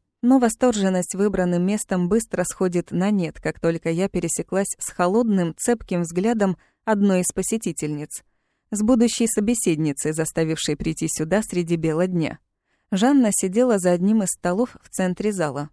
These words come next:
попивая то ли чай, то ли кофе. Изысканная, дорого одетая по последней моде.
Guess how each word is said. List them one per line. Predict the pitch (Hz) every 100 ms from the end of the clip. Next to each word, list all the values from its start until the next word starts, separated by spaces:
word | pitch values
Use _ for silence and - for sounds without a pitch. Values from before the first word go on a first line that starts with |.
| -
попивая | 202 202 185 170
то | 165 175
ли | 165
чай, | 160 - 247
то | 233 185
ли | 190
кофе. | - 147 143 - - _ _ -
Изысканная, | 269 202 165 - 160 156 160 170 _ _ _
дорого | 226 262 233 196 190
одетая | 185 269 254 202
по | 185 180
последней | 180 - 170 165 165 208
моде. | 185 156 151 151